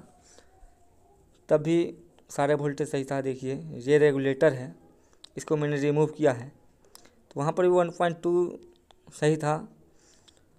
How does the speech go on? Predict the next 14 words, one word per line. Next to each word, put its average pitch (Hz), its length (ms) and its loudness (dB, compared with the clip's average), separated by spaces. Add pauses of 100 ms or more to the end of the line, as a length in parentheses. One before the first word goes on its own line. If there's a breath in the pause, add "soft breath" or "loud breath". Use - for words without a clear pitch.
(760)
तो 165 140 2
कभी-कभी 175 460 4
ऐसा 175 220 4
होता 165 240 2
है 165 80 6
फ्रेंड्स 143 420 -2 (1700)
कि 170 340 -2 (1000)
रेगुलेटर 165 500 4
का 185 140 4
वोल्टेज 160 420 0
तो 185 60 -2
सही 170 260 -2
देगा, 185 280 4
लेकिन 160 480 2